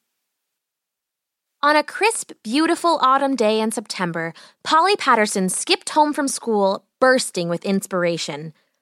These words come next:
Polly's hair flounced behind her as she bounded down the sidewalk toward her house. Her cheeks were flushed, and her right hand was thrust deep in her pocket,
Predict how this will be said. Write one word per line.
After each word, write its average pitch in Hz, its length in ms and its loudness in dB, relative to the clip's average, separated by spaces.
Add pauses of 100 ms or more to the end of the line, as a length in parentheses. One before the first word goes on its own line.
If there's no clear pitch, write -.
(200)
Polly's 277 380 4
hair 254 340 4
flounced 294 480 0
behind 214 360 0
her 190 100 0
as 180 120 0
she - 160 -4
bounded 226 480 2
down 220 200 4
the 196 100 0
sidewalk 165 500 -2
toward 175 240 0
her 165 120 -2
house. 156 460 -6 (360)
Her 262 100 4
cheeks 330 340 -2
were 311 120 0
flushed, 262 480 0 (320)
and 226 140 2
her 202 120 0
right 247 300 0
hand 214 260 -2
was 185 160 -4
thrust 190 420 -2
deep 294 280 -6
in 294 60 0
her 269 140 2
pocket, 185 480 -2